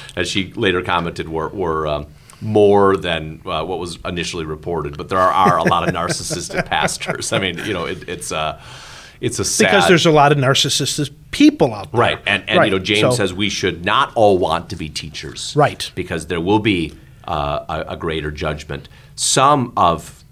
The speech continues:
Speaker 1: uh, of what we see there is a, perhaps a moral failing that leads to an intellectual failing.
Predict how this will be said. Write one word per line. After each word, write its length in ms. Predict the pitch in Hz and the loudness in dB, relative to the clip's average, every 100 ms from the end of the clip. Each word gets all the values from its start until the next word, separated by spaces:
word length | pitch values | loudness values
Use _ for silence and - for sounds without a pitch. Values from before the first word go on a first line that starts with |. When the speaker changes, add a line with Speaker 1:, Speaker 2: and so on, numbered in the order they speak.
| - - - | -20 -20 -8
Speaker 1:
uh, 180 | 82 80 | -4 -2
of 160 | 87 78 | -4 -4
what 240 | 80 - | -4 -4
we 100 | 87 76 | -6 -8
see 340 | - 92 82 | -6 -6 -6
there 240 | 73 71 69 | -4 -4 -6
is 400 | - 98 104 95 - | -4 0 0 -4 -8
a, 340 | 85 78 76 - - - - - - | -8 -6 -6 -10 -20 -20 -20 -20 -4
perhaps 280 | 92 82 - | -2 -2 -6
a 120 | 90 | -6
moral 720 | 87 92 95 107 113 101 87 | -4 0 2 4 4 2 0
failing 800 | - - 95 78 73 69 67 67 - - - - - | -4 -10 -6 -6 -6 -8 -10 -14 -18 -20 -20 -20 -8
that 240 | 78 - | -4 -4
leads 500 | 92 92 87 82 - - | -6 -6 -6 -8 -10 -8
to 300 | - 80 76 | -6 -6 -6
an 220 | 76 - | -8 -8
intellectual 760 | 98 85 80 73 71 - 71 69 | -10 -8 -8 -8 -10 -12 -12 -12
failing. 600 | - 71 69 65 67 | -12 -12 -12 -14 -16